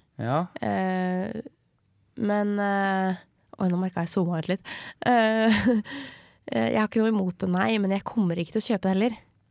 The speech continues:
Speaker 2: på en
Speaker 1: Nei.
Speaker 2: måte. For jeg syns mye av julegodtet egentlig ikke er så veldig godt.
Speaker 1: Nei, for det er bare sånn litt sånn dårlig marsipan.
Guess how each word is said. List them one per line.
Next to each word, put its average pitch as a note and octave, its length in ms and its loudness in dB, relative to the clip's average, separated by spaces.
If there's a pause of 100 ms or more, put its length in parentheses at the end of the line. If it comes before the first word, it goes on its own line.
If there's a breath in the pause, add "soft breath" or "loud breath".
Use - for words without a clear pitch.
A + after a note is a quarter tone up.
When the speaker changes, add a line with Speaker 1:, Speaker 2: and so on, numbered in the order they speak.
Speaker 2:
på - 80 -4
en G#3 60 4
Speaker 1:
Nei. - 80 4
Speaker 2:
måte. A#3+ 180 2 (200 loud breath)
For A#3+ 120 0
jeg A#3+ 80 2
syns G#3+ 320 0
mye G#3+ 160 4
av F#3+ 160 2
julegodtet F3 560 0
egentlig F3 320 -2
ikke F3+ 140 0
er F3 40 0
så G3 120 0
veldig G3 80 0
godt. - 300 -6 (120)
Speaker 1:
Nei, A#2 100 -6
for B2+ 140 -4
det C3 60 0
er C3 100 -2
bare D3 180 0
sånn C3 160 -2
litt C3 180 -4
sånn B2+ 280 -2
dårlig A#2+ 480 0
marsipan. A2 960 -4